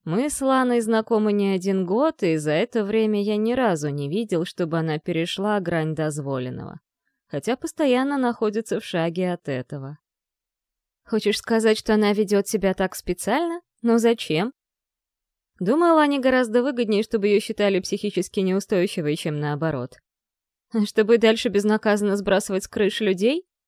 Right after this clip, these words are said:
усмехнулась я. «Чтобы сохранить свою свободу и независимость, а заодно и работу в пантеоне», серьёзно ответил Шон. «У Ланы очень высокий коэффициент интеллекта, а её предусмотрительности можно только позавидовать.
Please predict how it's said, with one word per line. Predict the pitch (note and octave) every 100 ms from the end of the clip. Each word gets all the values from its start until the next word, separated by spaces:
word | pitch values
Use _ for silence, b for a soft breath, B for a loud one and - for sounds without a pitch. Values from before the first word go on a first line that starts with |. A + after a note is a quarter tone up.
| _ _ -
усмехнулась | F#3+ F#3+ F#3 F3+ E3 E3+ -
я. | D#3+ D3+ - _ _ _ _ _ _ _ _
«Чтобы | - - D#3 E3+
сохранить | G#3+ A#3 A3+ C4 E4+
свою | - C4+ B3+
свободу | - A3+ G#3 C4 A3+
и | A#3+
независимость, | A#3 A#3 A3+ A3 A#3 - F3+ C#3+ -
а | D#3
заодно | D3+ D#3 D3+ D#3+ C4
и | C#4+
работу | F3+ C3+ E3+ D#4
в | -
пантеоне», | G#3+ E3 C3+ B2 E3 A#3 - _ _ _ _
серьёзно | - G3 F#3+ F3+ F3+ E3
ответил | D#3+ D#3+ - D3+
Шон. | - C#3+ C#3+ - _ _ _ _ _
«У | D#3+
Ланы | F3 B3 B3
очень | A#3+ B3 A3
высокий | A3+ B3 A#3
коэффициент | A3 G#3+ A3 A3 - A3 G#3
интеллекта, | G#3 G#3 G3+ G#3 C4 - D#3+ C#3
а |
её | C3+ C3+ D#3+
предусмотрительности | - A3 F#3+ - G3 F3+ F#3+ - A3 G#3+ -
можно | G#3+ G3 G3+ G3+
только | G3+ G3+
позавидовать. | G3 A3 G#3 F#3 C3+ C#3 C#3 -